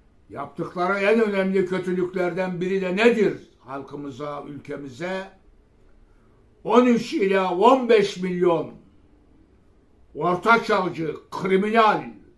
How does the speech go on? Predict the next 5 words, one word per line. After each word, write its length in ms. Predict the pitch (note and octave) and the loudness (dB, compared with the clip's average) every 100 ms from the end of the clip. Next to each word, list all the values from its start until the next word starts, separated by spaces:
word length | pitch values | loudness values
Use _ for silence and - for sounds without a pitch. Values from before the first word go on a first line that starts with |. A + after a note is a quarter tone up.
| _ _ _ _ - | _ _ _ _ -4
vatansız, 1080 | F3 F3 A3+ A3+ E3+ A#3 A#3 D#3+ - - _ _ | -4 2 2 2 2 4 4 4 -6 -20 _ _
onursuz, 1040 | D#3+ G3+ A3+ A#3 - B3+ A#3 D#3+ - - _ _ _ _ _ _ _ _ _ _ _ _ _ _ _ _ | -2 2 4 2 2 4 4 2 -10 -20 _ _ _ _ _ _ _ _ _ _ _ _ _ _ _ _
istilacıyı 920 | C#3+ B2+ - D#3+ E3+ E3 D#3 D#3+ F3 E3+ | -18 -16 -10 -4 -2 -2 -4 -2 0 0
ülkemize 600 | D3+ D#3 D3 C#3+ D3+ D3 | -4 -8 -8 -6 -6 -6
doldurdu. 640 | D3 C#3+ C#3+ B2 D3 - | -6 -6 -8 -6 -8 -8